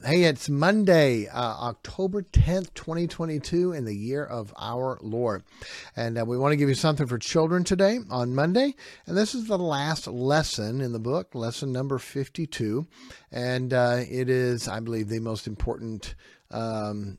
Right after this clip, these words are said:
lesson of all. All of them are important, what our children need to know, but I believe this is the most important. And, uh, you'll see why.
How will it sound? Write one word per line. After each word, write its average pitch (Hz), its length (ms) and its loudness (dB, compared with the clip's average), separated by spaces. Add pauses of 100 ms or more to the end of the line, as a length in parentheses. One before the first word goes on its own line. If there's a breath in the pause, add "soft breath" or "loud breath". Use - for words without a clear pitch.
(100)
lesson 135 420 2
of 139 260 2
all. 113 400 2 (140)
All 117 180 -4
of 113 100 -4
them 113 340 -2
are 143 200 8
important, 110 540 0
what 120 160 -4
our 110 140 -6
children 113 340 -2
need 110 200 -2
to 113 100 -4
know, 107 240 0
but 135 100 -4
I 113 80 -2
believe 113 240 -2
this 120 220 -6
is 101 80 -10
the 104 60 -8
most 139 280 -2
important. 107 480 -4 (500 loud breath)
And, 131 300 0
uh, 127 260 4
you'll 107 280 -4
see 110 240 -4
why. 92 380 -6